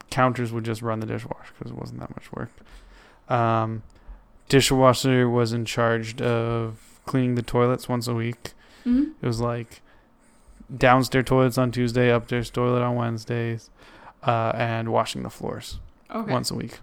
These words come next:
Speaker 2: Yeah.
Speaker 1: Uh, vacuuming was in charge of vacuuming,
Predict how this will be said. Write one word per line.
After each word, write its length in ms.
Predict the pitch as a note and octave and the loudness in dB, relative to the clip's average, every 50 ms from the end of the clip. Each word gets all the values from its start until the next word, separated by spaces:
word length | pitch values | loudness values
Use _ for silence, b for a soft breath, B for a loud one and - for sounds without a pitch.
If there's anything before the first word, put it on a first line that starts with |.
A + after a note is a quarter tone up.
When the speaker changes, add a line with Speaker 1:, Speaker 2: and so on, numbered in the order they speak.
| - - - | -20 -14 -10
Speaker 2:
Yeah. 180 | A#3 G#3+ - - - _ _ _ _ - _ _ _ - _ _ - B B B B B B B B B B B B | -10 -8 -10 -10 -16 _ _ _ _ -20 _ _ _ -20 _ _ -20 B B B B B B B B B B B B
Speaker 1:
Uh, 480 | - C3+ B2+ A#2+ A#2 A#2 A#2 A#2 A#2 A#2 - - - _ _ _ _ _ - C#3 | 2 4 6 6 6 4 4 2 0 -2 -8 -14 -20 _ _ _ _ _ -8 0
vacuuming 720 | C3+ C3+ D3 E3 F3+ D#3+ - D#3 C3+ B2 A#2 A#2 C3 C#3+ | 6 10 10 10 10 8 6 2 2 4 2 2 0 0
was 380 | B2+ B2 A#2+ A#2+ A#2 A#2+ - - | 2 2 0 0 -2 -6 -10 -8
in 220 | - C3 B2+ A#2+ | -4 -4 -4 -2
charge 360 | A2+ - A#2 A2+ A2+ A2 B2 | -2 0 0 0 0 -2 -4
of 100 | A#2+ A2 | -6 0
vacuuming, 680 | - B2+ C3 B2+ - - - - - - - A#2 B2+ | 2 2 2 2 0 -6 -8 -8 -8 -10 -12 -14 -16